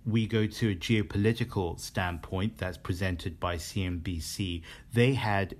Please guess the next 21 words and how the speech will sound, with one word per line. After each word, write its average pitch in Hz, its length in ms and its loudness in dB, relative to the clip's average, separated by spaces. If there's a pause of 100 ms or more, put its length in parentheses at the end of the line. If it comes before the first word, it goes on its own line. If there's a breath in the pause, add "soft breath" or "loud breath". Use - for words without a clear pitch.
an 104 160 4
interview 98 640 2
at 95 280 -2
the 101 220 -2
Eastern 123 360 4
Economic 98 500 -2
Forum 101 320 0
that 90 160 -6
took - 200 -6
place 92 280 -2
in 92 120 -2
Vladivostok 90 920 0
in 101 180 0
Russia 85 540 -4 (480 loud breath)
with 104 640 2 (340 loud breath)
the 104 260 2
People's 117 420 2
Bank 98 340 0
of 95 160 -2
China 92 480 0
Governor 87 600 2